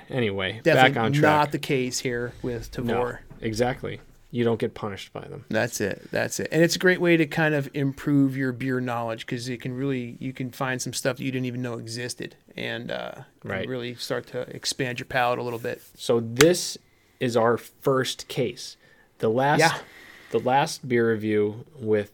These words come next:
Speaker 1: the Anchorage Within Us,
Speaker 2: Mm-hmm.
Speaker 1: that was from Tavour, purchased by Rocco.
Speaker 2: That's
Speaker 1: So
Speaker 2: right, friend of the
Speaker 1: now
Speaker 2: podcast.
Speaker 1: So now this is the first case that I've received, and I, I kinda did the old, "No, surprise me."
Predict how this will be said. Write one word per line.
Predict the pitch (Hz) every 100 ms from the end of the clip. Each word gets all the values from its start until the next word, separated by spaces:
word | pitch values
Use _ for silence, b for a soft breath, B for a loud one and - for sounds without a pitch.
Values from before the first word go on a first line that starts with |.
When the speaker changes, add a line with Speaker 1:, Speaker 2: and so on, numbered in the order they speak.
| _
Speaker 1:
the | 110 110
Anchorage | 110 110 107 101
Within | 104 104 117
Us, | 104 101 - -
Speaker 2:
Mm-hmm. | 135 127 135 143 - _
Speaker 1:
that | - 127
was | 147 143
from | - 135 120
Tavour, | 117 107 113 110 107 104 104 -
purchased | - - 123 120 110 101 - -
by | 113 104 98 98 98 101
Rocco. | 95 104 110 - - - _ 110
Speaker 2:
That's | 113 -
Speaker 1:
So | 135
Speaker 2:
right, | 117
friend | 120
of |
the | 127
Speaker 1:
now | 123 120
Speaker 2:
podcast. | 127 123 - 120 110 - b b b
Speaker 1:
So | -
now | 117 127
this | 117 131 160 147
is | 131 117 117
the | -
first | - 127 -
case | - 117
that | 98 92
I've | 123 120
received, | 95 90 - - 76 - - _ _ _ _ _
and | 143 196 190 190 - - _ _ _ _ _ _ _ _
I, | 127 131 135
I | 135
kinda | - 160 139
did | 127 127 117
the | 117
old, | 113 104 101
"No, | 104 107 104
surprise | - - 127 113 104 101
me." | -